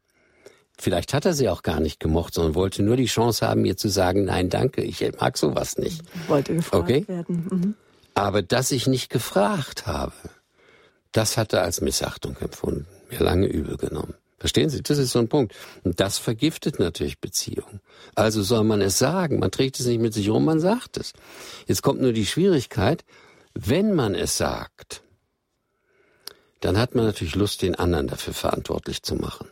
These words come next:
Speaker 1: Das ist auch menschlich.
Speaker 2: Mhm. Mhm.
Speaker 1: Nur
Speaker 2: Jetzt
Speaker 1: das
Speaker 2: weißt
Speaker 1: führt
Speaker 2: du's
Speaker 1: zum
Speaker 2: doch.
Speaker 1: Krieg.
Speaker 2: Ja.
Speaker 1: Okay?
Speaker 2: Ja.
Speaker 1: Sondern ich muss mich, ich sage es, aber ich bin dafür verantwortlich, nicht er.
Speaker 2: Mhm.
Speaker 1: Okay?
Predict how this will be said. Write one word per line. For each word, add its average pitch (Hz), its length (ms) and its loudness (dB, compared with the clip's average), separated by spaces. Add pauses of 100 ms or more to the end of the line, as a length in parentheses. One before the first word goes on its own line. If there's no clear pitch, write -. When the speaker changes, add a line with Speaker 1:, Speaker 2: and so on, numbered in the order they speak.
(140)
Speaker 1:
Das - 100 -10
ist - 40 -6
auch - 200 2
menschlich. - 420 -2
Speaker 2:
Mhm. 196 300 0 (340)
Mhm. 202 280 -2 (220)
Speaker 1:
Nur - 140 4
Speaker 2:
Jetzt 180 120 -2
Speaker 1:
das - 140 2
Speaker 2:
weißt 175 160 0
Speaker 1:
führt 135 260 2
Speaker 2:
du's - 80 -4
Speaker 1:
zum 135 120 2
Speaker 2:
doch. - 120 -2
Speaker 1:
Krieg. - 480 -6
Speaker 2:
Ja. 170 180 -6 (180)
Speaker 1:
Okay? 151 280 0 (380)
Speaker 2:
Ja. 196 140 -10 (420)
Speaker 1:
Sondern 82 460 -2 (520)
ich - 200 -4
muss 92 200 0
mich, 147 280 0
ich - 160 -2
sage 101 440 2
es, 185 260 -2
aber - 160 0
ich 185 400 -4
bin 90 180 -2
dafür 73 340 -2
verantwortlich, 82 720 -2
nicht 110 260 0
er. 110 300 -2 (360)
Speaker 2:
Mhm. 180 280 -2
Speaker 1:
Okay? 147 360 0